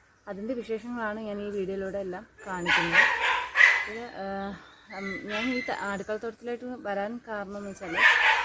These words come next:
വിഷരഹിതമായ പച്ചക്കറികൾ നമ്മുടെ കുടുംബത്തിലേക്ക് ചെയ്യാം എന്ന് വിചാരിച്ചാണ്. നമുക്ക്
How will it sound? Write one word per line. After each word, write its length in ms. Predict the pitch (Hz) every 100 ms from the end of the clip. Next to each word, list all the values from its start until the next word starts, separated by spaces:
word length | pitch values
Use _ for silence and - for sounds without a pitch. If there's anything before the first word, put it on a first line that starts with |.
| - 202
വിഷരഹിതമായ 840 | 196 233 226 220 226 226 220 240 247
പച്ചക്കറികൾ 520 | 208 208 208 208 214
നമ്മുടെ 300 | 233 202 202
കുടുംബത്തിലേക്ക് 720 | 214 185 196 180 202 202 - 269 - 508 932 679 453
ചെയ്യാം 500 | 202 - - - -
എന്ന് 120 | 208
വിചാരിച്ചാണ്. 760 | - - 190 185 - 180 170 240 - _ _ _ _ _ _ - - - - - - - - - - - - -
നമുക്ക് 360 | 214 208 233 262